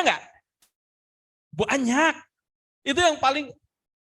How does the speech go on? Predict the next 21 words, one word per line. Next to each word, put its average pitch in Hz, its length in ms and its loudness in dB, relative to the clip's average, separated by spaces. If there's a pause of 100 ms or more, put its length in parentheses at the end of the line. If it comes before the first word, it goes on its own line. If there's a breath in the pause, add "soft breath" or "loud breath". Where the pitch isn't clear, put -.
(140)
Kak 269 80 2
Zin 302 160 0
tuh - 80 0
gemes 294 320 -4
banget 285 240 -2
kalau 262 80 0
sudah 262 240 0
ngo-, 247 320 -2
eh, 233 320 0
orang 233 240 -2
disuruh 226 640 -4 (160)
ngomong 208 400 0
atau 214 160 -2
kenalan 208 480 -2
segala 185 240 -6
macam, 175 240 -8
ya 214 80 -6
itu 247 160 -10
sudah 202 160 -2
mulai 175 160 -2
gini-gini. 143 400 -8